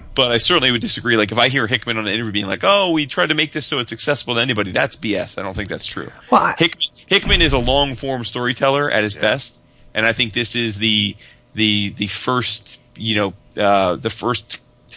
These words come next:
Speaker 1: crescendo of the, the, the storyline he's been setting up in the Avengers books.
Speaker 2: But, uh, yeah, I think this, the, the gist of the first issue is very, very simple.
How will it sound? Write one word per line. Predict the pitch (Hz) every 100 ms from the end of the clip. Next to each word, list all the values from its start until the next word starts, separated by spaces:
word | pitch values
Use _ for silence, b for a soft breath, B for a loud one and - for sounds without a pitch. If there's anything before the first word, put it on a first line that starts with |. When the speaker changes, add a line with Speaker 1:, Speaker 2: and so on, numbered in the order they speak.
| B B _
Speaker 1:
crescendo | - 113 - 139 139 113 101 98
of | 82 98 95 95 92
the, | 107 101 87 -
the, | 95 101
the | 80 98
storyline | 104 - 117 110 101
he's | 98 92
been | 95
setting | - 101 98
up | 98 95
in |
the | 90
Avengers | 85 85 -
books. | - - - B B B
Speaker 2:
But, | 240
uh, | 214
yeah, | 214 208 190
I | 190
think | - 247 -
this, | 185 - -
the, | 160 160 151 147
the | 147 135
gist | 110 107 165 180 208
of | 170
the | 165
first | - 175 156
issue | 156 156 196
is | 151
very, | 117 117 160 160
very | 156 151
simple. | - 185 - -